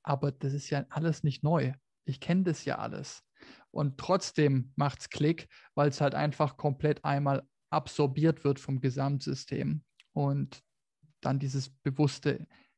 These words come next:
Erleben und Empfinden sich breit macht im gesamten Körper. Und ja, es ist super geil beschrieben. Ähm, wenn du sagst, das war deine erste Erfahrung und du planst noch weitere, jetzt ist das schon eine Weile her, im Oktober haben wir uns getroffen, also es ist echt schon über ein halbes Jahr her.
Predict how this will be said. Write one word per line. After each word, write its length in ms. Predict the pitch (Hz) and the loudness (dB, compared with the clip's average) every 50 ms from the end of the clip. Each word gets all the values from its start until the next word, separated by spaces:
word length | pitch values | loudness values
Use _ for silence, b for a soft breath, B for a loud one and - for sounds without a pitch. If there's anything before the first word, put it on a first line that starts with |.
| b _ | b _
Erleben 420 | - 143 139 139 143 147 151 147 143 | -2 0 2 2 4 2 2 2 2
und 140 | 139 135 135 | 0 0 0
Empfinden 560 | 131 131 - - - 151 156 151 - 143 127 | -4 -4 -4 0 0 2 2 2 -2 -4 -4
sich 220 | - 131 131 - | -4 -4 -6 -6
breit 320 | - - 139 135 131 - - | -8 -6 -4 -4 -2 -2 -2
macht 240 | 131 131 - - | -2 -2 -2 -2
im 120 | 131 135 131 | -4 -2 0
gesamten 460 | 131 123 127 131 131 131 - - 131 | -2 0 0 0 -2 -2 -4 -8 -12
Körper. 440 | - - 139 - - - - 143 135 _ _ - | -6 -4 -4 -4 -4 -6 -10 -10 -10 _ _ -6
Und 400 | - 147 139 139 - 151 - - B B B B B B B B B B B B B B B _ _ - | -4 -2 -2 -2 -2 -4 -6 -14 B B B B B B B B B B B B B B B _ _ 0
ja, 180 | 143 135 131 127 | 2 2 2 2
es 100 | 120 - | 2 0
ist 120 | 131 - | -2 0
super 220 | - 143 - 143 | 0 2 2 2
geil 180 | 135 135 131 135 | 4 6 4 4
beschrieben. 540 | 135 131 - - 143 139 131 127 123 113 - 127 | 4 0 -2 0 0 0 2 0 -2 -2 -2 0
Ähm, 480 | 135 131 131 127 127 127 127 123 - _ _ _ _ _ - | 0 2 4 4 2 2 0 -2 -4 _ _ _ _ _ -4
wenn 140 | - 139 131 | -2 2 2
du 100 | 139 131 | 2 2
sagst, 520 | 135 139 139 143 139 - - - _ - _ _ _ _ _ _ _ _ _ _ _ _ _ _ _ _ _ _ _ _ _ _ _ _ _ _ _ _ _ - | 4 4 4 4 2 -2 -16 -18 _ -20 _ _ _ _ _ _ _ _ _ _ _ _ _ _ _ _ _ _ _ _ _ _ _ _ _ _ _ _ _ -6
das 160 | 139 131 - | -6 -2 0
war 100 | 135 135 | 0 0
deine 160 | 135 127 127 | 0 0 0
erste 300 | 123 127 135 139 - - | 0 0 -2 -2 -2 -2
Erfahrung 420 | 151 151 - - 151 151 151 147 143 | -4 -2 0 0 0 0 0 0 0
und 60 | 135 | -2
du 60 | 135 | -4
planst 400 | 127 - - 131 131 131 - - | -6 -4 -4 -4 -2 -4 -6 -8
noch 120 | 127 127 131 | -10 -8 -6
weitere, 440 | 123 123 139 147 - 170 156 151 | -4 -2 -2 0 0 0 2 2
jetzt 140 | 139 135 135 | 2 2 2
ist 140 | 143 131 - | -2 -2 -2
das 80 | 139 131 | -2 -4
schon 160 | - 139 135 | -2 -2 -2
eine 100 | 127 123 | 0 2
Weile 260 | 127 123 123 123 131 | 2 2 2 2 2
her, 180 | 131 135 143 147 | 2 2 2 0
im 80 | 143 | 0
Oktober 360 | 135 135 - - 143 135 139 | -2 -4 -2 -2 0 2 2
haben 100 | 135 127 | 0 2
wir 40 | 127 | 0
uns 120 | 127 127 - | -2 -2 -4
getroffen, 480 | 143 - - 139 151 156 - - 131 | -8 -6 -2 -2 -2 -2 -2 -4 -4
also 200 | 127 127 - - | -4 -4 -4 -6
es 140 | 127 - - | -10 -10 -8
ist 20 | |
echt 220 | - - 135 131 - | -2 -2 -2 -2 -2
schon 100 | - 127 | -6 -6
über 160 | 135 135 131 | -4 -2 0
ein 80 | 131 131 | 0 2
halbes 300 | 127 127 - 135 - - | 0 0 -2 -4 -4 -2
Jahr 140 | 131 131 | -2 0
her. 280 | 131 139 151 170 170 _ | 2 2 2 2 0 _